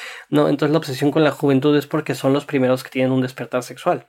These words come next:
¿no? Eh, ahí más bien era con la idea del adolescente como, como en el despertar sexual,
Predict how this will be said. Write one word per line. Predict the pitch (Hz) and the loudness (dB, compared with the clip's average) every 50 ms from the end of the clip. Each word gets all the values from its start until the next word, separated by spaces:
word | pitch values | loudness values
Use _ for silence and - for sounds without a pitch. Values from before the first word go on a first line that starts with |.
| _ _ _ _ _ | _ _ _ _ _
¿no? | - 147 143 139 - 87 | -4 -4 -2 -2 -2 -4
Eh, | 92 151 143 127 123 - - | -6 -4 -4 -4 -4 -4 -4
ahí | 131 147 143 | -4 -2 0
más | 143 147 143 139 | 2 0 2 2
bien | 156 147 | 2 4
era | 151 147 151 147 | 4 4 4 2
con | 143 - 147 131 123 | 2 2 2 2 2
la | 123 | 2
idea | 123 123 127 131 | 2 2 4 4
del | 131 139 135 | 4 4 4
adolescente | 131 123 123 120 123 123 - 127 123 - 135 | 4 2 2 0 0 -2 -2 -2 -2 -2 -2
como, | - 139 123 117 120 120 120 120 | 0 0 0 2 2 0 -2 -4
como | - - 127 123 | -4 -4 -4 -2
en | 120 120 | -2 -4
el | 117 | -4
despertar | 120 123 123 - - 120 - - 127 123 | -6 -6 -6 -4 -6 -4 -2 -2 -2 -2
sexual, | - - 127 - - 143 127 139 170 | -4 -8 -10 -4 0 0 0 0 0